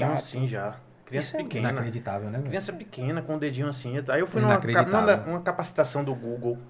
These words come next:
Speaker 2: essas que eles fazem aqui de vez em quando na Fonte Nova. Você
Speaker 3: Sim,
Speaker 2: sabe?
Speaker 3: aqueles
Speaker 2: Bem
Speaker 3: eventos.
Speaker 1: Aham,
Speaker 2: superficialzona.
Speaker 1: aham.
Speaker 2: Aí a pessoa lá que tava palestrando colocou um vídeo no telão de um bebê com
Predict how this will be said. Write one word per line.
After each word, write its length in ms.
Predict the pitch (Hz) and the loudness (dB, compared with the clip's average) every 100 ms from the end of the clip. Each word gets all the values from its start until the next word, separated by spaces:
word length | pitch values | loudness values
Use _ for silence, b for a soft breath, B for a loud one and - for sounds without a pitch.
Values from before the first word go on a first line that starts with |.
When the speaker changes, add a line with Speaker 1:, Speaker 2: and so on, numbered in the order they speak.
| - B B - | -20 B B -10
Speaker 2:
essas 260 | - - | -8 -8
que 100 | - | -6
eles 160 | 151 131 | -6 -2
fazem 280 | 123 120 117 | -2 0 -2
aqui 120 | 120 | -6
de 60 | |
vez 180 | 117 127 | -2 -2
em 60 | 120 | -2
quando 220 | 117 117 | -4 -6
na 80 | 117 | -6
Fonte 280 | 123 123 110 | -6 -6 -4
Nova. 400 | 107 117 104 - - - - | 0 0 -2 -10 -20 -20 -18
Você 140 | - | -6
Speaker 3:
Sim, 140 | 135 113 | -4 2
Speaker 2:
sabe? 260 | 147 143 | 4 4
Speaker 3:
aqueles 180 | 120 127 | 2 -2
Speaker 2:
Bem 60 | 117 | -2
Speaker 3:
eventos. 320 | 107 277 285 | 0 0 8
Speaker 1:
Aham, 120 | 220 196 | 10 12
Speaker 2:
superficialzona. 720 | 196 180 185 170 165 160 127 | 10 4 2 4 4 2 0
Speaker 1:
aham. 40 | - - B B B B B B B - | -6 -16 B B B B B B B -2
Speaker 2:
Aí 1080 | 113 113 120 156 175 170 156 135 117 107 - | 2 2 2 0 0 0 0 -2 -4 -6 -6
a 460 | 104 101 95 92 87 - - | -4 -2 -2 -4 -8 -12 -12
pessoa 320 | 104 101 107 98 | -8 -8 -4 -4
lá 120 | 101 | -4
que 60 | |
tava 320 | - 98 92 90 | -4 -6 -6 -6
palestrando 500 | 107 101 101 107 120 127 | -4 -4 -6 -8 -6 -6
colocou 380 | 139 139 127 123 | -4 -4 -2 -4
um 320 | 127 147 147 | -2 -4 -6
vídeo 400 | 117 123 131 127 | -6 -6 -4 -4
no 140 | 120 113 | -4 -4
telão 420 | 120 113 107 113 - - - - - - - - | 0 0 0 -4 -10 -20 -20 -20 -20 -20 -18 -12
de 140 | 113 | -4
um 120 | 127 | -2
bebê 380 | 127 156 120 127 - - - - - - - - - B B B B B _ | 0 0 -2 -4 -8 -20 -20 -20 -20 -20 -20 -20 -20 B B B B B _
com 140 | - | 2